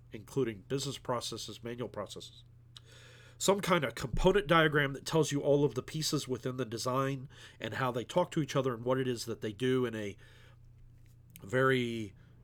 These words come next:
English sense, in other words, a very spoken sense as opposed to a code level sense. And architectural decisions. So if, if in the process of either the system context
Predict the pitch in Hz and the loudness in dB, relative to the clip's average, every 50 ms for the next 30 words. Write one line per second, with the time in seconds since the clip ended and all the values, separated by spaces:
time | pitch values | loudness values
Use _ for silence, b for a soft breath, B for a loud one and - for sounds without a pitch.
0 | - - - 151 160 165 156 147 135 - - - - - - - - - 151 131 | -10 -4 -4 -2 0 2 2 2 2 2 0 0 -2 -2 -2 -2 -2 0 0 -2
1 | 110 - - - 127 113 127 123 123 117 113 117 113 - 120 110 104 135 135 131 | -2 -2 -4 -6 -4 -4 -4 -4 -2 -2 -2 -2 -2 -4 -4 -2 2 2 4 4
2 | 131 127 120 107 B B B B B B - - - - 151 143 139 - 131 113 | 4 2 0 -2 B B B B B B -4 -4 0 4 4 4 4 2 -2 -6
3 | 104 - - - 117 104 - - 123 104 - 113 - - 123 117 113 - - - | -2 -2 -2 -2 -2 -4 -6 -6 -4 -4 -6 -8 -6 -4 -4 -2 -2 -4 -4 -4
4 | 120 110 104 101 98 - - - - 139 123 120 107 98 101 98 98 - - - | -4 -4 -2 -4 -4 -6 -10 -4 -2 -2 -2 0 -2 -4 -4 -6 -6 -6 -6 -6
5 | 101 98 - - - - B B B B B B B B B B 180 185 180 175 | -6 -8 -8 -10 -10 -10 B B B B B B B B B B 6 6 6 6
6 | - 175 180 180 - 196 - 185 180 - - 175 147 135 139 - - 175 131 135 | 6 6 6 6 6 4 4 6 4 6 6 2 2 2 2 4 4 4 4 2
7 | 113 113 - - 151 139 139 131 - B B B B B B 151 147 165 175 170 | -2 -2 2 4 4 4 4 2 -2 B B B B B B 0 2 2 2 2
8 | 180 - - 170 156 151 - - 147 - - 135 120 131 123 127 123 110 - - | 2 2 2 2 2 4 2 2 2 0 0 0 -2 -2 -2 -2 -4 -4 -4 2
9 | - 202 185 - 175 156 - 160 151 143 - 143 135 113 - - | 2 2 2 2 -4 -6 -2 -2 -2 -2 -2 -4 -6 -6 -6 -8